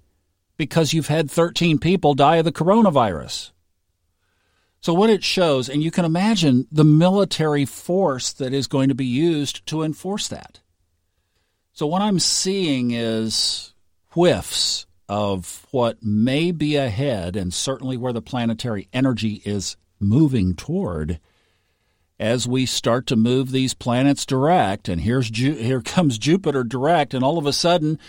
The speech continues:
this militaristic stuff kicks up. I hope that that's not what Jupiter going direct is going to, uh, initiate, especially in three weeks when we have Saturn, Jupiter, and Pluto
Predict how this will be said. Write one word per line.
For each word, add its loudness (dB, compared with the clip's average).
this -2
militaristic 0
stuff -4
kicks -6
up. -10
I 2
hope -2
that -4
that's -6
not -4
what -4
Jupiter 0
going 0
direct -2
is -6
going -4
to, -6
uh, -10
initiate, -2
especially -2
in -4
three -6
weeks -4
when 0
we 0
have 0
Saturn, 0
Jupiter, -2
and 2
Pluto -4